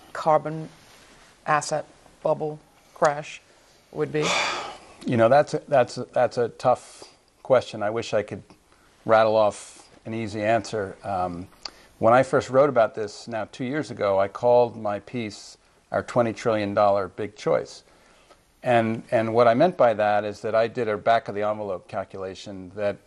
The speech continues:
Speaker 2: that estimated that the current market value of the fossil fuel reserves that we should not be burning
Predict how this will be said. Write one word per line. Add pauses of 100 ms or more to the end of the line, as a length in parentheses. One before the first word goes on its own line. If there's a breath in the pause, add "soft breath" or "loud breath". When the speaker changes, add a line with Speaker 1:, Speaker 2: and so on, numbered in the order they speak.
(440)
Speaker 2:
that
estimated
that
the
current
market
value
of
the
fossil
fuel
reserves
that
we
should
not
be (880 soft breath)
burning